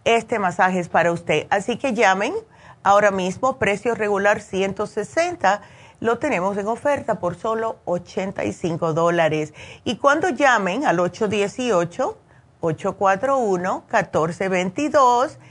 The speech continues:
pidan una cita para las infusiones que van a ser este sábado veintiocho de enero. Ocho dieciocho, ocho cuatro uno, catorce veintidós.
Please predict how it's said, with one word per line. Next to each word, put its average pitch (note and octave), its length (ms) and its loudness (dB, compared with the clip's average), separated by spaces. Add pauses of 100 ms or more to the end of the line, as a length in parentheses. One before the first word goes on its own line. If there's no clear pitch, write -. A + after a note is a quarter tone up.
(400)
pidan C4+ 460 0
una G3+ 300 0
cita A3 560 -2
para F#3+ 360 2
las G3 380 0
infusiones C4+ 920 -2
que F#3 120 0
van F#3 260 2
a G3+ 80 0
ser G#3 420 0
este C4+ 360 -2
sábado C#4+ 600 2 (400)
veintiocho A#3 1300 0
de F#3+ 420 0 (100)
enero. F#3+ 840 0 (400)
Ocho D4 500 2
dieciocho, A3 1160 -2 (140)
ocho E3+ 440 -2
cuatro C4+ 420 -2
uno, A#3+ 420 -2 (460)
catorce D3+ 680 -4
veintidós. D#3+ 720 -2